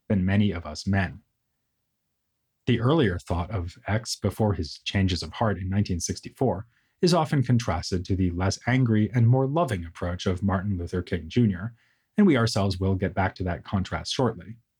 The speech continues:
But he is better understood in his own terms if we see him, and indeed the whole Nation of Islam, as heir to the separatism and nationalism of Garvey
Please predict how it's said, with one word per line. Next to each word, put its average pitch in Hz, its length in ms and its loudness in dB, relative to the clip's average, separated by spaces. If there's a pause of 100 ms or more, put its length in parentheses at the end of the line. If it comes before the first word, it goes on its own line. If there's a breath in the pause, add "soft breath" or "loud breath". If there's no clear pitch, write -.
(640 soft breath)
But 208 120 2
he 220 60 8
is 165 120 4
better 117 320 2
understood 101 360 0
in 87 100 0
his 87 200 -2
own 165 220 4
terms 85 340 -6
if 98 100 -4
we 90 120 -2
see 113 240 2
him, 135 340 2 (260)
and 160 140 4
indeed 110 300 4
the 110 80 -2
whole 117 180 2
Nation 104 380 2
of - 100 -10
Islam, 107 520 2 (340 soft breath)
as 120 180 0
heir 135 200 2
to 139 120 -2
the 127 160 2
separatism 98 720 -2
and 90 200 -2
nationalism 98 680 -2
of 120 160 -2
Garvey 120 460 0